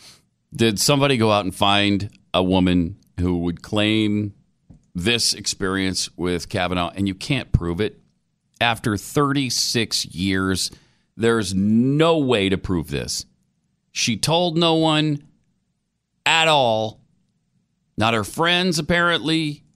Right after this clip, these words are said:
Not a law enforcement official. Not a therapist until two thousand twelve. And then supposedly during couples therapy, she told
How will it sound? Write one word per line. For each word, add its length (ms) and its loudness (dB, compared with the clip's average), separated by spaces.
Not 560 0
a 340 0
law 300 2
enforcement 640 -2
official. 680 -2
Not 240 2
a 60 -2
therapist 720 -2
until 480 -2
two 220 -2
thousand 440 0
twelve. 480 -2
And 120 0
then 160 0
supposedly 760 -2
during 340 0
couples 440 -4
therapy, 500 -2
she 180 -4
told 480 -2